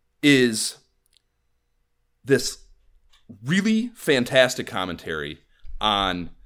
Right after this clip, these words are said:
man or any organism place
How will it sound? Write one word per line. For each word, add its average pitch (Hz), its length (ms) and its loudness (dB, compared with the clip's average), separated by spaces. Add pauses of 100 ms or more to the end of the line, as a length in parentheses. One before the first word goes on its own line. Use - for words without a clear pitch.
(300)
man 127 480 2
or 101 300 -2
any 190 180 4
organism 107 800 0 (1700)
place - 680 2